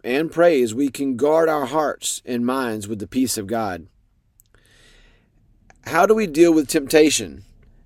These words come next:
Matthew twenty-six forty-one says, "Watch and pray that you may not enter into temptation.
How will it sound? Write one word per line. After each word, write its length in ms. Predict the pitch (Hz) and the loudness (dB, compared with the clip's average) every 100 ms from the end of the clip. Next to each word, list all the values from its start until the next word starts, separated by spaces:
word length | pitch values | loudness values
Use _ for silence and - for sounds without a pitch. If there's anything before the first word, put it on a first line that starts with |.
| _ - | _ -12
Matthew 500 | 117 131 151 175 151 | -4 -2 -2 -4 -8
twenty-six 600 | - 160 156 - 156 - | -2 -2 -2 -2 -4 -4
forty-one 560 | 147 139 139 160 151 | 0 0 2 0 -2
says, 380 | 120 139 135 120 | -2 -2 -2 -4
"Watch 420 | 120 160 185 - | -2 0 0 -2
and 160 | 180 143 | -6 -4
pray 260 | 139 127 | -2 0
that 160 | 120 120 | -2 -4
you 200 | 120 135 | -6 -4
may 200 | 127 123 | -2 -4
not 240 | 120 123 - | -4 -6 -6
enter 460 | 123 151 170 175 165 - - - | -4 -4 -2 -4 -6 -20 -20 -8
into 320 | 135 143 156 | -6 -2 -2
temptation. 720 | 165 135 127 107 101 92 85 | -2 -6 -4 -4 -6 -10 -16